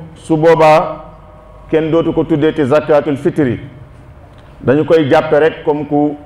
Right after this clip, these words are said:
jël sa xaalis wala sa alal nga saraxe ko. Ndax Yonent bi sallallahu alayhi wa sallam wax na ni zakatul fitri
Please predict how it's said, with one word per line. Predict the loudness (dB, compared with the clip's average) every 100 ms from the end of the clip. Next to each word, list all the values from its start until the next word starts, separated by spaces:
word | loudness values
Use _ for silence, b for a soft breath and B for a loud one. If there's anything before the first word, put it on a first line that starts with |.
| -8 0
jël | 2 2
sa | -2
xaalis | -4 0 0 0 -4 -14 -4
wala | -2 0
sa | -2
alal | -2 0 0
nga | -2
saraxe | 0 -2 -2 -2
ko. | -6 -8 -12 -20 -20 -20 -20 -20 -20 -20 -20 -20 -20 -20 -20 -20 -18 -18 -18 -16 -6
Ndax | -2 -2 0
Yonent | 0 2 2 0
bi | -2
sallallahu | 0 0 2 0
alayhi | 0
wa | 0
sallam | 0 -2 -10 -18 -20 -20 -20 -18 -18 -18 -20 -20 -4
wax | -2 0
na | 0
ni | 0
zakatul | 0 0 2 2 0 -2
fitri | -4 0 0 -2